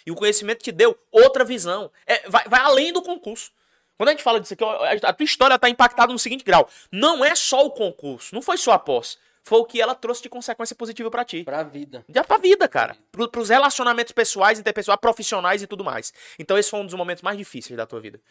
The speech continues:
Speaker 1: Quando tu se viu ali desempregado por conta de uma pressão de que queria punir a tua esposa ali porque ela tava doente.
Speaker 2: Isso. Aí vem o caso que, uma coisa que você <clears throat> pode se apegar é a Deus. O que foi que aconteceu com a empresa?
Speaker 1: Calma aí, macho, calma aí.
Speaker 2: Não,
Speaker 1: Calma
Speaker 2: tô
Speaker 1: aí,
Speaker 2: bem.
Speaker 1: relaxa.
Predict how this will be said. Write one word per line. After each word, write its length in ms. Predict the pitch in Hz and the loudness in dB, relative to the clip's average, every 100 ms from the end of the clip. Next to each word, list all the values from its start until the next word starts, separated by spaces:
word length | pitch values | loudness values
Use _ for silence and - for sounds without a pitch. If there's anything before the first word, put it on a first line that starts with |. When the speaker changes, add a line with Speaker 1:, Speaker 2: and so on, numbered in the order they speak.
| _ _ - | _ _ -12
Speaker 1:
Quando 160 | 139 | -12
tu 120 | 139 | -10
se 160 | 135 147 | -12 -8
viu 160 | 143 139 | -6 -6
ali 100 | 143 | -6
desempregado 800 | 135 135 185 196 160 151 175 - | -12 -12 -4 -2 2 2 2 -2
por 100 | 170 | -18
conta 220 | - 165 | -12 -10
de 80 | 156 | -8
uma 120 | 160 | -8
pressão 720 | 156 180 196 - 170 190 214 185 | -4 -2 -2 -4 -6 -6 -8 -14
de 100 | 175 | -20
que 100 | 180 | -16
queria 160 | 175 175 | -10 -10
punir 440 | 220 226 196 208 | -10 -10 -6 -6
a 40 | |
tua 140 | 208 202 | -6 -10
esposa 400 | 196 - 190 180 | -14 -8 -6 -6
ali 140 | 170 | -10
porque 180 | 180 - | -12 -10
ela 100 | 190 | -8
tava 160 | 175 185 | -6 -6
doente. 480 | 214 139 113 - _ _ _ _ _ _ | -8 -12 -14 -20 _ _ _ _ _ _
Speaker 2:
Isso. 300 | 143 117 _ | -20 -20 _
Aí 520 | 120 139 160 190 202 170 | -14 -12 -10 -12 -14 -12
vem 160 | 170 | -8
o 140 | 190 185 | -8 -8
caso 280 | 165 165 - | -8 -8 -10
que, 340 | 151 147 135 _ | -16 -16 -18 _
uma 160 | 151 151 | -14 -14
coisa 300 | 151 143 139 | -12 -16 -16
que 100 | 139 | -20
você 280 | - 139 131 170 | -18 -16 -10 -10
<clears throat> 220 | 139 135 110 | -10 -14 -12
pode 200 | 196 190 | -12 -12
se 60 | |
apegar 480 | 190 - 156 139 147 | -14 -12 -12 -12 -14
é 120 | 143 | -14
a 40 | 151 | -14
Deus. 500 | 139 131 113 - _ _ _ _ _ _ _ _ _ _ _ _ | -16 -20 -20 -20 _ _ _ _ _ _ _ _ _ _ _ _
O 60 | |
que 60 | - | -14
foi 80 | 175 | -10
que 80 | 170 | -8
aconteceu 420 | 170 165 156 160 | -10 -14 -18 -16
com 80 | 160 | -14
a 40 | |
empresa? 300 | 151 160 143 | -16 -16 -14
Speaker 1:
Calma 200 | 165 202 | -10 -10
aí, 60 | 220 | -10
macho, 220 | 147 - | -12 -14
calma 180 | 165 196 | -16 -14
aí. 140 | 185 _ _ | -16 _ _
Speaker 2:
Não, 120 | 180 | -8
Speaker 1:
Calma 100 | 233 | -6
Speaker 2:
tô 40 | 226 | -4
Speaker 1:
aí, 40 | |
Speaker 2:
bem. 80 | 220 | -6
Speaker 1:
relaxa. 260 | 170 196 | -6 -10